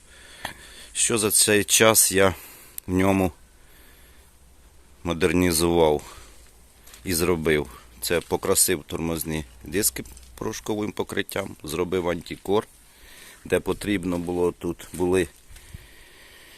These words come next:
ніші, які не доварені, я подоварював там.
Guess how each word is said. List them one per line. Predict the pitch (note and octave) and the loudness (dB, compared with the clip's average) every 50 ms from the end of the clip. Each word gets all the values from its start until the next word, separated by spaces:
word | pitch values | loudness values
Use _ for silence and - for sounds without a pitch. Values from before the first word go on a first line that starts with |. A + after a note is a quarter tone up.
| - _ _ _ - - - - - - - - - | -20 _ _ _ -20 -20 -20 -20 -20 -20 -20 -12 -4
ніші, | F2+ F#2+ G#2+ B2+ B2+ - - B2 | 0 2 2 4 4 4 4 4
які | A#2+ A2+ - - A2+ | 2 0 0 -2 0
не | A2 A2 G#2+ | 2 2 2
доварені, | G#2 A2 G#2+ G2+ G#2+ G#2+ G#2+ G#2 G#2 G2+ G2 G2 | 4 2 4 6 6 6 6 4 2 0 0 0
я | F#2 F#2 | 0 -2
подоварював | - - F2+ D#2+ E2+ E2+ F2 F#2 F#2+ G2 G#2+ A2+ A#2+ B2+ B2 A#2 | -2 -4 -6 0 0 2 4 6 6 6 6 4 4 2 0 -2
там. | - C3 B2+ C3 B2+ | -4 -4 -4 -4 -4